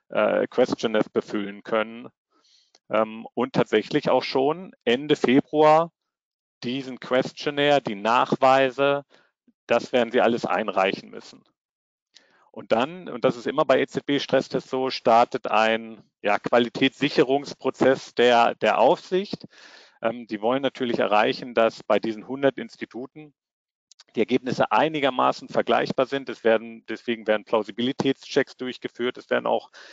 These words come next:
gewisse Cross-Validierungen, äh, durchgeführt, Benchmarking auf Seiten der Aufsicht. Und dann wird's Nachfragen geben bei den Instituten und teilweise auch Aufforderungen, ähm, äh, Antworten und Abschätzungen zu, zu ändern.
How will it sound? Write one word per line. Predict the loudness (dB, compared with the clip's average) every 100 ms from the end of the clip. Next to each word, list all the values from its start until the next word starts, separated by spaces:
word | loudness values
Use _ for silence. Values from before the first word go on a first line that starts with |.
| -20 _
gewisse | -8 -6 -6
Cross-Validierungen, | -4 0 0 0 0 2 0 0 0 0 0 -2 -6 -10
äh, | -10
durchgeführt, | -6 -8 -6 -8 -4 -4 -4 -20 _
Benchmarking | -2 -2 -6 -2 0 0 -2 -8
auf | -2
Seiten | 0 0 -2 0
der | 2
Aufsicht. | 2 -2 -2 -2 -2 -10 -16 -20 -20 -20 _
Und | -2
dann | 0
wird's | 0 -2
Nachfragen | 2 2 2 4 2 2 -2
geben | -4 -2
bei | 0 0
den | -2
Instituten | -14 -14 -14 -10 -10 -10 -12 -12
und | -10 0
teilweise | 2 4 2 0
auch | 0
Aufforderungen, | 0 0 0 0 0 -2 -4 -6 -12 -4
ähm, | -2 -4 -8 -20 -20 _ _ -20 _ _
äh, | -18 -16 -12 -8 -6 -4 -2
Antworten | -2 -2 2 4 4 2 -8 -10
und | -8 -8 -2
Abschätzungen | -2 0 -2 -2 -8 -12
zu, | -12 -14
zu | -14 -6
ändern. | -6 -6 -10